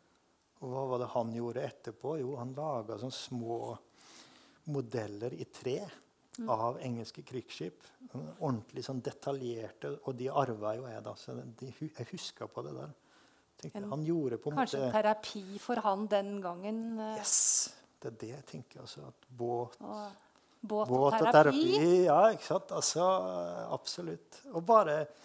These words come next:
Speaker 1: det var også treverk, altså, det har du også, ikke sant, at vi, sant, når jeg holdt på å bygge den båten, så,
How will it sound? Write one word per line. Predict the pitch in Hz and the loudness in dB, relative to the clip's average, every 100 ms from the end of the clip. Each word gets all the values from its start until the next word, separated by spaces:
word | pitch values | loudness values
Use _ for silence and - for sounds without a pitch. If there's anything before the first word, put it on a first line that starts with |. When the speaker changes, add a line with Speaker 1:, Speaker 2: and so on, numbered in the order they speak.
| - - _ | -18 -20 _
Speaker 1:
det | - | -6
var | 139 127 | -2 -2
også | 175 | -4
treverk, | - - 185 185 123 107 156 185 170 | -6 -6 -4 0 0 0 0 -2 -12
altså, | 147 165 | -12 -12
det | 143 147 | -8 -6
har | 143 | -6
du | - | -6
også, | - - 151 | -6 -8 -10
ikke | 160 | -12
sant, | 147 - | -14 -14
at | - - | -16 -6
vi, | 143 131 - _ _ _ _ _ - - _ - - _ _ _ - - - - - - _ _ _ _ _ - | -4 -4 -8 _ _ _ _ _ -14 -14 _ -20 -20 _ _ _ -20 -20 -20 -20 -20 -20 _ _ _ _ _ -20
sant, | - 127 - | -8 -8 -6
når | 131 117 | -8 -6
jeg | 113 | -8
holdt | 117 | -8
på | 113 | -10
å | 107 | -10
bygge | 113 110 107 | -10 -8 -8
den | 107 | -8
båten, | 107 104 - 131 | -10 -12 -12 -14
så, | - 127 | -4 -2